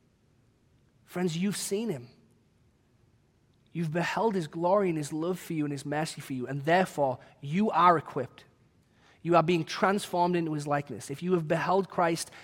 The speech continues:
then you are ready to help someone else behold him too. You don't need an M div. You don't need some advanced degree. All you need is to behold him.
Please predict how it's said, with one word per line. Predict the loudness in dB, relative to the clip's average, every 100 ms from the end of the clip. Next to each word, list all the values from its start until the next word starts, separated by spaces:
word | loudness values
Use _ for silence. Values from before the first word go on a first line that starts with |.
| -12 -4
then | -2
you | 4 6
are | 6
ready | 6 2
to | 0
help | -2 -2
someone | -2 0 2 2
else | 0 -2
behold | -6 -4 -2 -2
him | -4
too. | -8 -12 -14 _ _ _ _ _ _ _ _ _ _ _ _ _ _ _ _ _ _ _ -10
You | -4
don't | 0
need | 2
an | 2
M | 2 2 4
div. | 2 2 0
You |
don't | 0 0
need | 0 0 -2 -6 -14 -20
some | -8 -4
advanced | 0 4 4 4 -4 -8
degree. | -4 -2 0 -2 -8 -20 _ _ _
All | 2 2
you | 2
need | 2 2
is | 0
to | -4
behold | -6 -4 -4 -4
him. | -8 -12